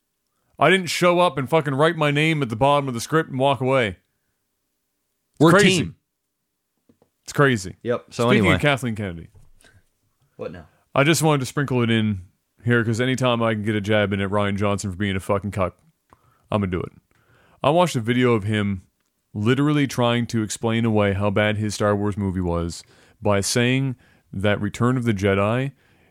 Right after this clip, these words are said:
Speaker 1: is a bad movie that disappointed him when he saw it. I want you to let that fucking sink in.
Speaker 2: Did he say that?
Speaker 1: He said those words, that, that it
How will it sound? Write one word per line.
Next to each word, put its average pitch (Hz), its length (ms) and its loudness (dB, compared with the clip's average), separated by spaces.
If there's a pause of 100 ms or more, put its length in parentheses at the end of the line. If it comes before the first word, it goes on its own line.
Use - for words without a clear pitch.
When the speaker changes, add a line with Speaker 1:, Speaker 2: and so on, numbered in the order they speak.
(160)
Speaker 1:
is 107 160 0
a 104 40 2
bad 107 320 2
movie 110 280 0
that 101 160 0
disappointed 101 560 -2
him 92 160 -4
when 92 80 -4
he 92 100 -6
saw - 220 -6
it. - 80 -16 (2750)
I 113 80 2
want 117 280 2
you 113 80 2
to 92 160 0
let 101 160 -2
that 101 160 0
fucking 98 300 -4
sink 98 280 -4
in. 82 100 -6
Speaker 2:
Did 98 120 -6
he 107 100 2
say 101 180 0
that? 113 280 -2
Speaker 1:
He 107 180 -2
said 113 340 0
those 107 260 -2
words, 92 420 -2
that, 87 140 -8 (220)
that 95 240 -4 (320)
it 113 180 0